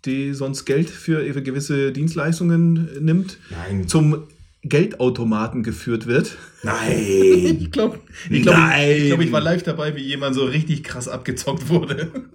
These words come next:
Speaker 2: Nein!
Speaker 1: <laughs> Ja.
Speaker 2: Ey, das war ich mit zwanzig auf dem Kiez.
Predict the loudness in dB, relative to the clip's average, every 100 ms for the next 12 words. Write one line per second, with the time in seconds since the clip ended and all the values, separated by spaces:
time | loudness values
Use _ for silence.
0 | _ 2 4 6 4 0 2 4 4 4
1 | 0 -2 -6 -6 -12 -12 -16 -16 -20 _
2 | -16 -16 -6 4 4 4 0 -2 0 0
3 | 0 -4 -6 -4 -4 -4 -2 2 2 4
4 | 4 4 2 2